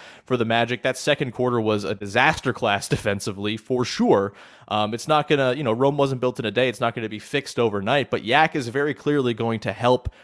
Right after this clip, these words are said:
solve a lot of the ongoing Raptors problems on defense with the way he shuffles his feet, with the way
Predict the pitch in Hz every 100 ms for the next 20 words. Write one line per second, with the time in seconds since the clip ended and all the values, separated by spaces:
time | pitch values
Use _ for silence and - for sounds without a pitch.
0 | - - - 123 131 123 117 113 104 107
1 | - 117 117 117 110 107 101 107 - 101
2 | - 101 98 92 90 104 107 98 90 -
3 | 113 113 - 107 101 98 98 - - -
4 | 113 - 110 107 - 95 - 151 151 113
5 | 107 110 104 101 101